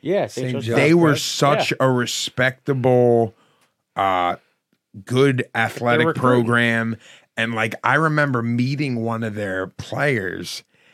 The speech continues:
Speaker 3: and, like, their weight training program
Speaker 2: Yeah,
Speaker 3: compared to
Speaker 2: yeah,
Speaker 3: ours.
Speaker 2: oh,
Speaker 3: Like,
Speaker 2: yeah, yeah,
Speaker 3: we
Speaker 2: yeah.
Speaker 3: literally showed up. There was dust.
Speaker 2: <laughs> Like,
Speaker 3: There
Speaker 2: pull-up
Speaker 3: was,
Speaker 2: bar, right?
Speaker 3: they had, like, a pen and paper. You had to sign in. This, th-, you would walk, you would see pictures of their facility.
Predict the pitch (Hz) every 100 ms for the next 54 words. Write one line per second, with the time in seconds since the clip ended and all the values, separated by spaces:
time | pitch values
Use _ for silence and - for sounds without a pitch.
0 | _ _ 110 107 113 113 110 123 120 113
1 | 120 131 - - 143 151 160 151 - 160
2 | 165 165 175 175 135 135 160 170 165 151
3 | 165 151 165 147 131 147 107 101 135 214
4 | 269 233 214 196 160 - 170 170 156 151
5 | 151 143 131 123 104 - 135 131 135 -
6 | - 151 - - 175 131 220 285 226 131
7 | 135 131 139 127 147 170 180 190 185 170
8 | 151 - 127 120 143 151 143 131 139 135
9 | 147 143 123 117 117 - 127 123 127 131
10 | 135 170 262 - - 170 180 214 311 294
11 | 214 214 - - 165 196 254 - 214 170
12 | 156 165 196 165 127 123 139 - 147 185
13 | 196 196 208 190